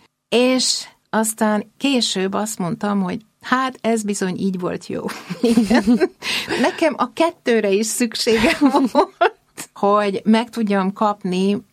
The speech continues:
már, eh, kicsi gyerekként is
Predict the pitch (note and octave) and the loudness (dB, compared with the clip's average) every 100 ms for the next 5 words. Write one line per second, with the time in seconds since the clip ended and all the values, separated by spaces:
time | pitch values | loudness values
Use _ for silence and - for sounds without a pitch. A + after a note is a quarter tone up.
0 | - F#3 G3+ G3 F#3+ F3+ F#3 - F#3+ F#3+ | -4 2 2 2 0 -2 -4 -4 -4 -4
1 | F3+ F3+ A3 A3 G3 F#3 F3+ F3 - F3+ | -4 -4 -2 -2 -2 -4 -6 -10 -8 -6
2 | F#3 F#3+ G3 - | -4 -4 -4 -4